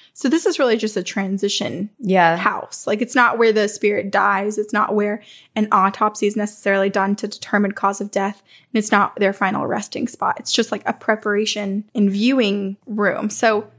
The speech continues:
Speaker 1: I understand that anywhere there can be spirits and anywhere there
Speaker 2: Yeah.
Speaker 1: can be, like, an attachment and an association.
Speaker 2: It's so interesting 'cause, like, if I'm thinking psychologically from a spirit's perspective, like, say you die in, like, a unexpected way, I imagine the place of death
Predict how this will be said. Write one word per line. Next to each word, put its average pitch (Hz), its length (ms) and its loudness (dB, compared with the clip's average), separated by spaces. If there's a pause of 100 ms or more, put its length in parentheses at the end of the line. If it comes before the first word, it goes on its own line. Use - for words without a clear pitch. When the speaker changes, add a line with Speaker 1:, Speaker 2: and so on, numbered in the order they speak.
(160)
Speaker 1:
I 240 60 4
understand 254 540 2
that - 100 0
anywhere 233 640 4
there 185 180 -2
can 202 200 -4
be 208 100 -4
spirits 208 460 -4
and 196 120 -4
anywhere 214 380 2
there 185 120 4
Speaker 2:
Yeah. 165 100 0
Speaker 1:
can 196 100 -2
be, 202 100 0
like, 196 140 -4
an 190 80 -8
attachment - 560 -6
and 208 100 -4
an 202 60 -4
association. 202 800 -6 (140)
Speaker 2:
It's 240 160 2
so 254 180 4
interesting 226 500 0
'cause, 202 200 -2
like, 175 320 0 (100)
if 202 100 2
I'm 208 140 4
thinking 214 400 0
psychologically 170 760 -2
from 165 200 -2
a 156 40 -2
spirit's 156 420 -2
perspective, 190 640 -2
like, 160 400 -2
say 202 280 4
you 214 160 0
die 190 560 0
in, 175 240 0
like, 165 200 0
a 160 240 2 (140)
unexpected 180 640 0
way, 156 440 -2 (140)
I 180 80 2
imagine 180 420 2
the 165 80 0
place 180 440 0
of 165 140 -2
death 151 280 0